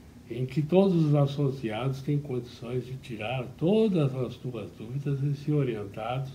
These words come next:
para tudo que se fizer necessário. É, a questão de pagamentos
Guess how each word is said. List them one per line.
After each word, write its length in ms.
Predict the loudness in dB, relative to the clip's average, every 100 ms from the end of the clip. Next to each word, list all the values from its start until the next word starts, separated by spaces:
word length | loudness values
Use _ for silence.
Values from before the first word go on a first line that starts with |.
| -10
para 260 | -8 -8 -10
tudo 500 | -14 -12 -12 -8 -8 -10 -18 -20 -16
que 80 | -12
se 160 | -8 -8
fizer 580 | -8 -10 -6 -6 -6 -10 -18 -20 -20 -20 -20 -14
necessário. 1000 | -10 -2 -2 -2 -6 -6 -8 -8 -8 -14 -18 -20 -20 -20 -20 -20 -20 -20 -20 -20 -20 -20 -20 -12
É, 880 | -2 0 2 2 0 0 -2 -2 -8 -12 -18 -18 -18 -10
a 80 | -8
questão 600 | 2 2 2 0 -2 -2 -8 -16 -18
de 80 | -16
pagamentos 1000 | -2 0 4 4 4 6 6 4 -2 -10